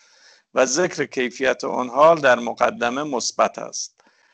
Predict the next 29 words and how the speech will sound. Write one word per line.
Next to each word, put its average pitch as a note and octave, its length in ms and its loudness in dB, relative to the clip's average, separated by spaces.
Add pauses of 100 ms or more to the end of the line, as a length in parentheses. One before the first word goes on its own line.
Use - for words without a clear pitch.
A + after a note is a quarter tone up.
(200)
و C#3 80 0
چون G3 240 -2
ممالک C3+ 580 2
هرات B2+ 640 4
و B2 60 -6
قور D#3 400 -4
و - 260 -4 (1080)
قرجستان C3 800 2
و B2 80 -2
سجستان B2 760 0
تا B2+ 140 4
سرحد A#2+ 580 0
هندوستان B2 840 -2
با B2 140 2
مملکت A#2+ 640 -4
او B2 140 -8
مضاف A2+ 520 0
شد C#3 300 -6
و C3 40 -2
آن B2 200 0
ملکی C#3+ 420 -6
بود B2 260 -8
که A2+ 140 -8
هر C3+ 160 2
کس C3 320 -6
را A#2+ 100 -4
مسلم A2+ 680 -8
نبوده G#2+ 340 -12
است - 360 -16